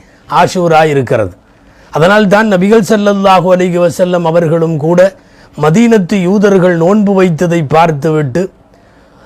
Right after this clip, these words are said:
"எங்களை மூசாவையும் அவர்களோடு உள்ளவர்களையும் இறைவன் காப்பாற்றிய நாள், ஃபிரௌனையும் அவனுடைய கூட்டத்தையும் இறைவன் அழித்த நாள்,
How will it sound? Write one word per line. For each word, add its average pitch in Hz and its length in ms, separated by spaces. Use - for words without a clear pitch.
"எங்களை 180 520
மூசாவையும் 202 840
அவர்களோடு 190 720
உள்ளவர்களையும் 185 680
இறைவன் 180 460
காப்பாற்றிய 160 720
நாள், 160 340
ஃபிரௌனையும் 208 680
அவனுடைய 190 480
கூட்டத்தையும் 190 720
இறைவன் 180 420
அழித்த 175 480
நாள், 165 360